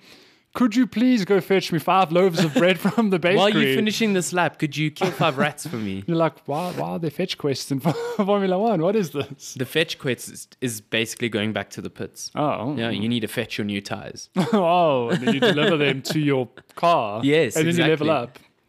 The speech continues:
Speaker 2: That's
Speaker 1: Boost,
Speaker 2: how it works.
Speaker 1: boost your health, your strength.
Speaker 2: But
Speaker 1: go, go fight the boss.
Speaker 2: But basically, after all these programs, you get these research points, and they're a-, they act as a sort of currency that you can then spend on upgrades to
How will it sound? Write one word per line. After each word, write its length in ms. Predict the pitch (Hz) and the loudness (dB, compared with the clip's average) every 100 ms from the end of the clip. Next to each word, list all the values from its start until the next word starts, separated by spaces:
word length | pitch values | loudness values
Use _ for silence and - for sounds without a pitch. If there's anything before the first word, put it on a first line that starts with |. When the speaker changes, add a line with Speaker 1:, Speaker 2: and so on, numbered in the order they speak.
| _ _ - - - | _ _ -20 -12 -8
Speaker 2:
That's 140 | 160 | 0
Speaker 1:
Boost, 220 | 147 135 | 0 2
Speaker 2:
how 40 | 196 | 2
it 20 | |
works. 80 | 170 | 4
Speaker 1:
boost 260 | 147 147 | 2 0
your 120 | 156 127 | -2 0
health, 280 | 139 160 - | 0 0 -4
your 120 | 127 | -6
strength. 580 | - 139 160 170 - - _ _ | -2 -2 -2 -4 -14 -20 _ _
Speaker 2:
But 120 | 175 | 0
Speaker 1:
go, 180 | 156 147 | 2 0
go 180 | 143 147 | 0 0
fight 260 | 156 147 | 0 -2
the 60 | 139 | -2
boss. 480 | 127 151 170 - - - | 0 0 -2 -10 -14 -6
Speaker 2:
But 200 | 156 139 | -4 0
basically, 720 | 156 160 165 156 156 147 - - | 0 0 -4 0 0 0 -4 -4
after 260 | 143 156 175 | -4 -2 0
all 140 | 165 | 0
these 180 | 156 139 | 0 -2
programs, 540 | - 139 131 120 123 | -2 0 0 0 -2
you 80 | 120 | -2
get 140 | 120 | -4
these 200 | - 113 | -6 -8
research 460 | 175 247 - 180 - | -2 -2 0 -2 -2
points, 460 | - 156 151 - - | -4 -4 -4 -8 -6
and 120 | 127 139 | -2 2
they're 200 | 143 143 | 2 2
a-, 160 | 135 - | -2 -6
they 140 | 127 147 | -6 -4
act 300 | 143 156 - | -2 -4 -6
as 120 | 131 | -6
a 60 | 127 | -6
sort 240 | - 131 | -2 -4
of 80 | - | -4
currency 540 | - 151 151 - 127 | -2 0 0 -2 -2
that 240 | 120 113 127 | -2 -4 -6
you 60 | |
can 180 | - 120 | -6 -4
then 160 | 113 113 | -4 -4
spend 420 | - 113 113 110 | -4 -4 -2 -2
on 200 | 107 107 123 | -4 -4 -8
upgrades 580 | - - 107 104 - | -6 -4 -2 -4 -8
to 320 | - 107 98 | -8 -6 -6